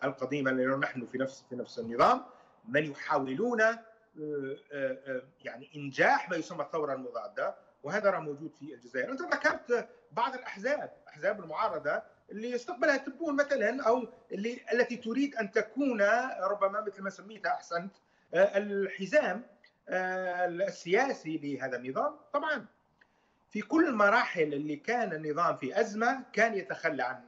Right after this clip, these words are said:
حلفائه ويروح يجيب حلفاء جدد، وهناك من ينضم إليه بحسن نية، وهناك بمنهجية، بنظريات هو يؤمن بها،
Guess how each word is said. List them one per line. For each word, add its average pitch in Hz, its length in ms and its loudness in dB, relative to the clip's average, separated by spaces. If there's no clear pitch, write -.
حلفائه 147 500 2
ويروح 233 200 4
يجيب 208 180 -8
حلفاء 190 500 0
جدد، 196 260 -2
وهناك 269 580 2
من 233 140 -2
ينضم 202 240 2
إليه 208 420 0
بحسن 175 460 -4
نية، 175 340 -2
وهناك 233 640 4
بمنهجية، 208 1400 2
بنظريات 190 680 4
هو 170 120 -2
يؤمن 147 280 -8
بها، 139 300 0